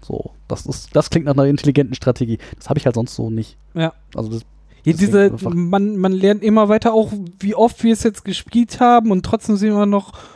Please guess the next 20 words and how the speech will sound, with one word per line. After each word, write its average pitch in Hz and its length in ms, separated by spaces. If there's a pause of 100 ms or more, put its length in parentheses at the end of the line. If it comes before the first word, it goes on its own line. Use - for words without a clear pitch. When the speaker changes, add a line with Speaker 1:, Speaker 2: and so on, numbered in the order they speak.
(180)
Speaker 2:
und 175 200
lernt 196 200
die 220 80
ganze 190 280
Zeit 190 200
und, 170 320
ah, 202 380 (400)
und 165 260 (920)
Speaker 1:
Leben 127 380
heißt 131 280
lernen. 113 640
Speaker 2:
Und 233 200 (640)
wirklich, 311 360
wir 220 80
hatten 240 160
jetzt 240 180
in, 233 220 (1200)
in 196 380
dieser, 214 240 (1040)
in, 208 320